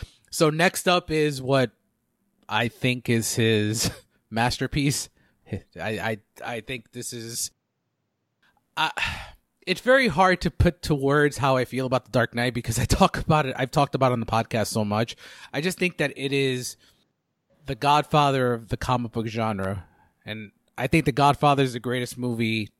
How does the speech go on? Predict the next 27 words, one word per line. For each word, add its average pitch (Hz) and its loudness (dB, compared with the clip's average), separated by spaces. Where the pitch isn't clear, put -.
<laughs> - -6
ever 147 2
made. 110 -2
So 123 0
I 120 -2
think 135 -8
what 147 4
he 196 6
did 180 6
with 180 4
The 156 -2
Dark 147 4
Knight, 120 -4
he - -12
brings 160 0
in, 147 0
like 131 -2
J 139 4
C 147 0
mentioned 135 4
before, 110 2
a 117 -6
crime 135 0
drama. 95 0
This 110 -4
is 143 2
Heat. - 0